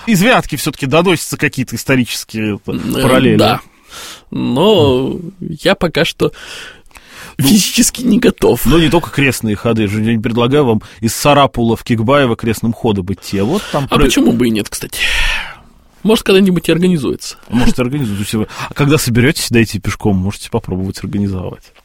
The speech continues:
Speaker 2: А, хорошо.
Speaker 1: Что ещё из истории мы можем рассказать?
Speaker 2: Ну, собственно говоря, основные все факты уже были рассказаны.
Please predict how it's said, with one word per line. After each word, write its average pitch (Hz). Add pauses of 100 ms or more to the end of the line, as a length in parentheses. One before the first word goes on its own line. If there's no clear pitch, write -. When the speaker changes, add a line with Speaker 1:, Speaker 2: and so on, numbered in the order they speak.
(140)
Speaker 2:
А, -
хорошо. - (400)
Speaker 1:
Что -
ещё 135
из 107
истории 143
мы 101
можем 104
рассказать? - (840)
Speaker 2:
Ну, 214
собственно 170
говоря, 165 (500)
основные 175
все 135
факты 123 (320)
уже 123
были 101 (160)
рассказаны. 165